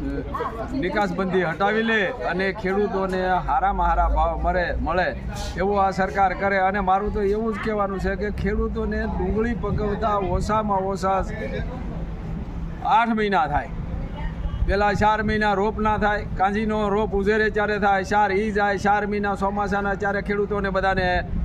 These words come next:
રોપ હંગરવો પડે. ચાર ને ચાર આઠ ચા અને ચાર મહિના પકવતા થાય. બાર મહિને ખેડૂતોને આ કાંજીની ડુંગળી પાકે.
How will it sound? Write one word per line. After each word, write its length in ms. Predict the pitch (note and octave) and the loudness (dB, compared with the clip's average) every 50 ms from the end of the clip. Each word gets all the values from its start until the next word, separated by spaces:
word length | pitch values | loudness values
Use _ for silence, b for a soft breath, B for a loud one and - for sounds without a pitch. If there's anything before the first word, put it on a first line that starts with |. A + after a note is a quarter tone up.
| - - | -2 -2
રોપ 220 | - - G3+ G3+ F#3 | 0 0 0 0 0
હંગરવો 400 | G3 G#3 G#3 A3 A3 G#3 G3+ G3 | 0 0 2 2 2 2 2 0
પડે. 260 | F3 F#3+ F#3 F3 E3 | 2 0 0 0 0
ચાર 240 | D#3+ F#3+ G3 G#3 G3+ | 2 2 2 2 2
ને 200 | G#3 G#3 G#3+ G3+ | 2 0 0 2
ચાર 220 | F#3 G#3 G#3 G3+ | 2 4 4 4
આઠ 260 | F#3+ F#3+ G#3 G#3+ G#3 | 4 4 4 2 2
ચા 180 | G3 E3 G#3+ G#3+ | 0 0 2 4
અને 280 | G3+ F#3+ F3+ F3+ F3 F3 | 4 4 2 2 -2 -2
ચાર 280 | F#3 G3+ G3+ G3+ F#3+ | 2 2 2 2 2
મહિના 240 | F#3+ F#3+ F#3 F3+ F3+ | 0 -2 -2 -2 -2
પકવતા 520 | F3 F3+ G3 F#3 G3 G#3 G3 F#3 F3+ F3 | -2 -2 -4 -4 -4 -4 -2 0 0 0
થાય. 120 | E3 E3+ D#3+ | 0 0 -2
બાર 540 | C#3 D3+ D3 D3 E3 F#3 G#3+ A#3+ B3+ A#3+ A#3 | -4 -4 -2 0 2 4 4 4 4 2 2
મહિને 300 | G#3+ G#3+ G#3 G#3 G3+ F3+ | 0 -2 -2 -2 -2 -2
ખેડૂતોને 480 | F#3 G3 G3+ G3 F#3+ F#3 F3+ F3 F3+ | -2 -2 -2 -2 -2 -2 -2 0 0
આ 140 | F3 F3 F3+ | 0 0 0
કાંજીની 420 | F3+ F3+ F3 F#3 F#3 F#3 E3+ D#3 | 0 0 -2 -2 0 -2 -2 -4
ડુંગળી 320 | C#3+ C#3+ C#3+ C3 B2+ C3 C3 | -4 -4 -4 -4 -4 -4 -4
પાકે. 340 | - - B2 A#2 - - | -4 -4 -6 -6 -8 -10